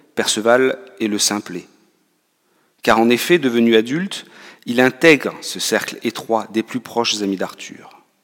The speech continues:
Alors que Perceval parvient lui aussi à trouver Corbénic et à approcher le Saint Graal,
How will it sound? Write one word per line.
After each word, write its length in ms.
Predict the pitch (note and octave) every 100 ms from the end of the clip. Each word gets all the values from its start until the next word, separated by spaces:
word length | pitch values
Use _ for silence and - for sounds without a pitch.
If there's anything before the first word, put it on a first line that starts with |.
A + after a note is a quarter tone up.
| _
Alors 360 | - C3 B2+ -
que 80 | A2
Perceval 760 | A2 A2 - A2 A2+ A2+ G2 - - -
parvient 380 | G#2+ A#2 A#2
lui 220 | A2 B2 C3+
aussi 440 | C3 - - - - - -
à 120 | G#2
trouver 300 | - A2 G#2+
Corbénic 720 | - F#2+ G#2+ C3+ A3 - - - - -
et 100 | A3
à 100 | G2
approcher 440 | G3 - G3+ G#2
le 80 | F#2
Saint 240 | F2 G2 G2
Graal, 480 | F#2+ G#2+ C#3 F#3+